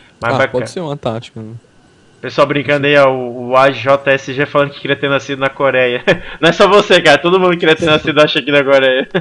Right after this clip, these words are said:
Speaker 1: <laughs> Mas beleza, então. E a quarta notícia, que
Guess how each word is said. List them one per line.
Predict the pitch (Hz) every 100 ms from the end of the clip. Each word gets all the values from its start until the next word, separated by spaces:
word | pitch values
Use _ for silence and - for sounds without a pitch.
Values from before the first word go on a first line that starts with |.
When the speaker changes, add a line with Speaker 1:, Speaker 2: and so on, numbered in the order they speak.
| 175 147 - _
Speaker 1:
<laughs> | _ _ _ _ - -
Mas | 127 143
beleza, | 151 151 156 151
então. | 165 123 104 _
E | 208 220
a |
quarta | 214 196 185 185
notícia, | 202 202 202 214
que | 294 - 208